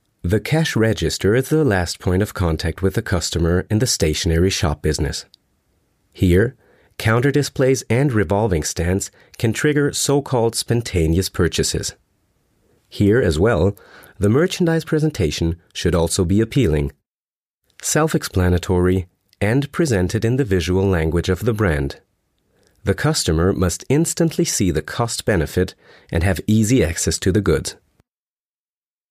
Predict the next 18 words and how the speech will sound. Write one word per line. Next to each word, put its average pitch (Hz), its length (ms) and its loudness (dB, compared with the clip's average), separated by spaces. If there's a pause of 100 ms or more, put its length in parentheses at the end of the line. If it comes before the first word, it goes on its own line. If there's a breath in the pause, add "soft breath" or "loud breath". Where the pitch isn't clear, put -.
(140)
Once 147 280 2
payment 156 400 2
is 78 80 -2
concluded, 95 580 0 (340 soft breath)
free 202 300 0
merchandising 87 680 0
articles, 90 520 -2
depending 92 480 0
on 85 100 2
the 80 60 -2
purchase 107 440 -2
value, 82 460 0 (320 loud breath)
can 101 220 2
round 135 320 2
off 80 200 0
the 110 80 -2
shopping 80 420 -2
experience. 73 720 -2